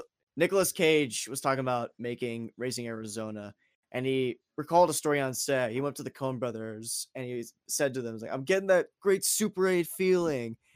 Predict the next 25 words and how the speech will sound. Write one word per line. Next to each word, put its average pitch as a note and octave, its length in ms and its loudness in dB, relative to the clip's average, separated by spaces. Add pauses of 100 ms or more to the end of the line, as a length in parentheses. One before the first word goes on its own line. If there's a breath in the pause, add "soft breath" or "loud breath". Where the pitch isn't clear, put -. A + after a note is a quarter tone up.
(140 loud breath)
And C3 300 -4
he D3 140 0
says, C#3+ 440 2
"The C#3 80 -8
Super D#3 340 0
eight C#3 120 0
feeling C3+ 420 -2
is A#2+ 360 -6 (460)
the C#3+ 100 -2
feeling F#3+ 340 2
you D#3 80 0
get C#3+ 260 2
when C3+ 140 -4
you're C3+ 140 -2
making D3 380 0
a C3 40 -4
movie B2+ 400 -2
'cause B2 240 -4
you B2+ 80 -2
like C#3 280 2
making B2+ 240 -4
the A#2 80 -6
movie, A2+ 320 -6
not A2+ 260 -8
just - 260 -10